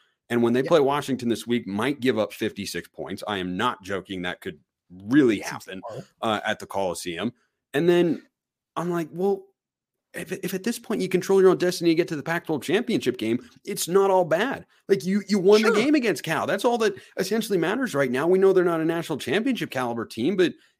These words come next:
Speaker 1: in theory, they could still win the Pac-twelve if they get their offense right and they just go outscore people. Lincoln Riley's done that before. So we, we have a flip, but it's close on U S C and U C L A.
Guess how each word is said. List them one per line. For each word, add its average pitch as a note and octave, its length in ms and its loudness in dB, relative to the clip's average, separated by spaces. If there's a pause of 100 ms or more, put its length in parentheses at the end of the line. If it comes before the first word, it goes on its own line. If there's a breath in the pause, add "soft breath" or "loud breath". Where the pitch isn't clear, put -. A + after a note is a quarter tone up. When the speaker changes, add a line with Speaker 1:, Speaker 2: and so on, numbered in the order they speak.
Speaker 1:
in G#3 140 -2
theory, G#3 360 -2
they F#3 140 -2
could D3+ 160 -6
still E3 220 0
win D#3+ 100 2
the E3 60 -2
Pac-twelve D3 500 -2
if E3 100 -4
they C#3+ 100 -4
get E3+ 200 0
their B2+ 140 0
offense F3 460 -2
right C#3 160 0
and C#3 80 -2
they C3 80 0
just E3+ 200 -6
go C#3+ 180 -4
outscore C#3+ 460 0
people. A2+ 400 -4 (240 soft breath)
Lincoln E3 280 2
Riley's C#3+ 360 -2
done C#3 200 0
that A2+ 180 -2
before. G2+ 300 -6
So B2 140 -2
we, C#3+ 200 2
we F3+ 240 -4 (340 soft breath)
have D#3+ 160 -4
a F3+ 40 2
flip, F3+ 360 2
but C#3+ 160 0
it's D3 160 -4
close C#3 320 0
on C3+ 100 4
U C3 120 4
S B2 140 0
C C3 120 -2
and A#2+ 100 2
U A#2+ 100 2
C A#2+ 160 -2
L G#2 180 2
A. G2+ 80 0